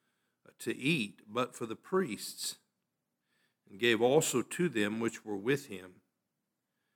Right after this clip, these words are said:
And he said unto him," or to them rather, "The Sabbath was made for man, and not man for the Sabbath. Therefore the Son of Man is Lord also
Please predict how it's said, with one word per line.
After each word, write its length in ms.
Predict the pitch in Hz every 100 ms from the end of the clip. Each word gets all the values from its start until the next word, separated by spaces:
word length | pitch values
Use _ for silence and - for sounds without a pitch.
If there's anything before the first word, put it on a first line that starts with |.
| _ _ _ -
And 80 | 101
he 100 | 113
said 260 | - 202
unto 240 | 214 147 117
him," 500 | 113 120 123 139 - _ _ _ -
or 160 | 120
to 160 | 110 117
them 340 | 110 123 113
rather, 320 | 110 104 101 120
"The 180 | 107
Sabbath 680 | - - 175 202 180 135 -
was 240 | 120 107
made 460 | 117 127 131 127 -
for 220 | - 110
man, 500 | 101 113 135 104 82 - _ _ _ _ _ _ _ _ _ _ _ _ _ _ -
and 200 | 107 117
not 340 | 135 135 117
man 640 | 123 139 110 90 92 98 - _ _
for 240 | - 113
the 120 | 107 98
Sabbath. 680 | - 151 139 95 - - _ _ _ _ _ _ _ _ _ _ _ _ _ _ -
Therefore 380 | 143 214 214 160
the 100 | 139
Son 300 | - 214 220
of 160 | 156
Man 400 | 127 117 107 143
is 300 | 143 127 104
Lord 580 | 117 170 180 120 107 127
also 920 | 117 135 170 185 - 127 101 101 117